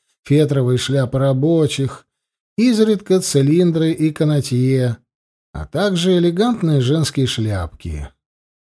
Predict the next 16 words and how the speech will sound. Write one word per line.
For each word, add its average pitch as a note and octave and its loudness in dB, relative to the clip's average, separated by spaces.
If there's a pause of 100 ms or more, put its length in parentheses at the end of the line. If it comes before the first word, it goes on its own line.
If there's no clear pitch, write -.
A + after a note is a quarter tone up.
(200)
Шум A#2+ 0
водяных A2+ -2
колес A2 -4
речных G#2+ -4
пароходов — C#3+ -4 (680)
и G2+ -4
свист D#3 -2
выпускаемого C3 0
пара F3+ -2
сливались D#3 -4
воедино, C#3 0
образуя E2+ -6
общий D#3+ -4
живой C3 0
гул A#2 0
Лондона, F2+ -4